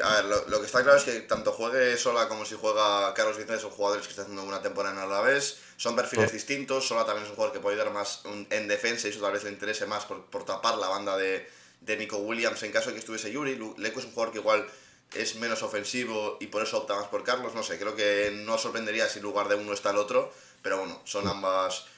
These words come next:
Speaker 1: buenas opciones. Así que no sé, analizado esto, Oyer, no sé si te parece dar una porra ya para el partido, para terminar esta previa.
Speaker 2: Una porra, va.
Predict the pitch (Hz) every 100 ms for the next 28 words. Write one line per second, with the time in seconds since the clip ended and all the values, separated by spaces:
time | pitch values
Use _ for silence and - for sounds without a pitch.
0 | _ 101 101 98 - 110 98 80 - -
1 | - - _ - 113 120 120 135 139 156
2 | - 113 113 113 127 147 147 151 135 120
3 | 123 151 156 117 131 - 123 107 110 113
4 | 104 101 107 110 107 - 113 110 104 107
5 | 101 101 95 - 110 101 98 98 101 101
6 | 104 98 101 104 127 - - - _ _
7 | _ _ 123 127 120 139 143 - 90 101